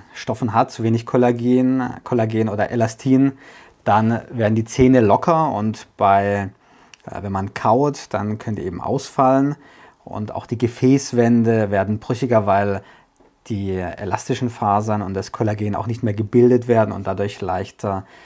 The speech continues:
dann Einrisse in den Gefäßen entstehen können. Das sind,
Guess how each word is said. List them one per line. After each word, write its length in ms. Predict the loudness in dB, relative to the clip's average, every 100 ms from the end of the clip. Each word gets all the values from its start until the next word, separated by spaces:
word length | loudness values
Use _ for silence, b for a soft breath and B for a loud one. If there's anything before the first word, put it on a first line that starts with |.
| B B
dann 240 | -10 -10 -6
Einrisse 640 | -2 2 2 0 -2 0
in 240 | 0 0 -4
den 160 | -4
Gefäßen 560 | -6 -6 -6 -6 -6 -10
entstehen 480 | -10 -4 2 2 2
können. 260 | -2 -8
Das 360 | -8 -8 -10 -8
sind, 360 | -6 -6 -8